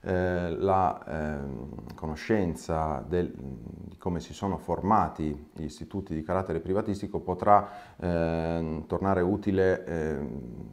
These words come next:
per la comprensione del fenom-, di fenomeni giuridici attuali, quindi non solo legati a, eh, un dato momento, eh, storico.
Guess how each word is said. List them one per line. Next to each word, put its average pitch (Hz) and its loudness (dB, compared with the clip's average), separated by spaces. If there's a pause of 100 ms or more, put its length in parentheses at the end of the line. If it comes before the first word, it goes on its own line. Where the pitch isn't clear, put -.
(120)
per 80 -4
la 76 -4
comprensione 82 -2
del 78 -4
fenom-, 87 -4
di 92 -4
fenomeni 87 -2
giuridici 85 -2
attuali, 113 6
quindi 80 0
non 101 4
solo 90 2
legati 87 4 (380)
a, 82 6
eh, 80 0 (100)
un 90 0
dato 82 2
momento, 80 -2
eh, 69 -6
storico. 65 -6